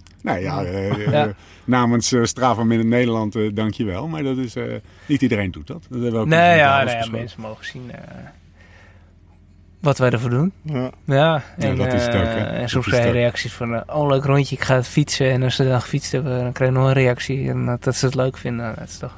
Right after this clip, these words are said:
Speaker 2: mooie interactie.
Speaker 1: Ja.
Speaker 2: Ja, in-, ja.
Speaker 1: Nou, dat is alleen maar mooi. Keep it going. Ehm, laat ons dus weten wat je vindt, wat je wil horen, wat je wil weten. Dat kan ook nog steeds via de Live Slow Ride Fast WhatsApp.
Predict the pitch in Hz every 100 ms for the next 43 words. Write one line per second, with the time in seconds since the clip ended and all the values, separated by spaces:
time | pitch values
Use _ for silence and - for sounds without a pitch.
0 | - - 139 143 131 135 131 127 - 175
1 | 143 185 156 147 - - 139 127 - -
2 | 160 156 - - - - - - - -
3 | - 82 80 80 82 - - 87 - 80
4 | 73 92 - - - - - - - -
5 | - 120 120 120 - - - - _ -
6 | - 139 139 156 117 120 127 147 110 113
7 | 151 113 123 104 110 127 123 135 127 104
8 | 95 131 165 131 123 113 92 87 160 196
9 | 208 135 - 135 139 156 165 139 - 110
10 | 117 147 131 120 131 - 120 113 110 123
11 | 113 123 110 - 110 117 135 117 143